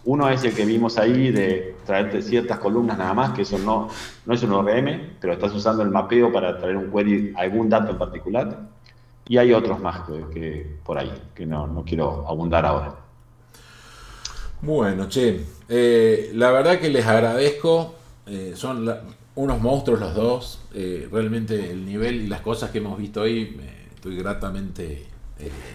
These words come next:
Speaker 2: eh, no sé, estoy muy contento, ¿eh? Eh, les
Speaker 1: <laughs>
Speaker 2: agradezco a todos, eh, por, por aprenderse. Creo que por ahí, eh, da para dar, eh, a lo mejor de estos temas que hablamos, hacer otra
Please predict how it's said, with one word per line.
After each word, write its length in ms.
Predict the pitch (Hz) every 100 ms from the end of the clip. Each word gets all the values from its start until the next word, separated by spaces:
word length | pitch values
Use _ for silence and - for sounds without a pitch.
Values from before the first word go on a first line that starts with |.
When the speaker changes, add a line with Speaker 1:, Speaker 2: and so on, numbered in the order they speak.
| - - -
Speaker 2:
eh, 500 | 57 107 - - - - -
no 120 | 95 92
sé, 160 | 73
estoy 180 | 71 113
muy 120 | 120
contento, 460 | 107 98 90 73 - - -
¿eh? 240 | 95 113 -
Eh, 380 | 98 90 101 113
les 120 | 123
Speaker 1:
<laughs> 80 | 101
Speaker 2:
agradezco 360 | 107 135 120 123
a 80 |
todos, 720 | 107 143 156 165 160 - - - - - - - - - _
eh, 1000 | - 104 98 95 95 95 92 90 90 87 80
por, 280 | 95 92 -
por 140 | 95
aprenderse. 840 | 87 95 104 127 143 - 165 175 - - - - -
Creo 260 | - 175 170
que 120 | 151
por 140 | 127
ahí, 220 | 127 147 151
eh, 300 | 143 127 120
da 160 | 143
para 680 | 143 123 113 104 98 - - 98
dar, 180 | 123 123 123 -
eh, 140 | 98
a 40 | 101
lo 80 |
mejor 300 | 101 107 120 107
de 80 |
estos 180 | 117 120
temas 240 | 123 120 117
que 80 |
hablamos, 420 | 107 110 123 135 110
hacer 220 | 107 110
otra 300 | 107 107